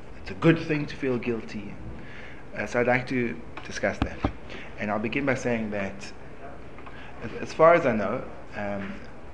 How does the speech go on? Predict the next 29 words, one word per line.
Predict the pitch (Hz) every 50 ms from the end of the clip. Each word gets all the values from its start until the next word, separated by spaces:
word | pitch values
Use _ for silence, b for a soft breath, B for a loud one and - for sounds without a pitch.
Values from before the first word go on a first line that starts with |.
| -
I | - 107
know | 110 120 123 120
very | 117 120 113 107
little, | 104 101 95 - 127 - - - - - -
but | 127 120 - -
as | - 120 -
far | - - 156 165 175
as | 175 151 139
I've | 123 117 - -
seen | - - - 151 135 117 98 95 - B B B B B B -
and | 110 110
as | 107 -
far | 127 131 139 139 135
as | 131 117 -
I've | - - 110 113 -
been | - 117
exposed | 113 110 - - - 123 123 127 123 - -
to, | - 98 92 90 B B B B B B B B B - - - - -
the | - 127 107 110
only | 131 143 165 196 190
way | 175 156 143
I've | 127 117 -
ever | 120 123 123 135
seen | 123 - 127 110
guilt | 107 120 117 110 104
presented | - 120 101 95 113 110 110 117 113 - 123 104 101 104 - - - - - -
in | 110 104 101 98 98 98 98 - - - - - - - - - -
Jewish, | - - 123 123 117 - - - - 98 - - - - -
um, | 104 101 98 98 98 95 95 98 95 98 101 -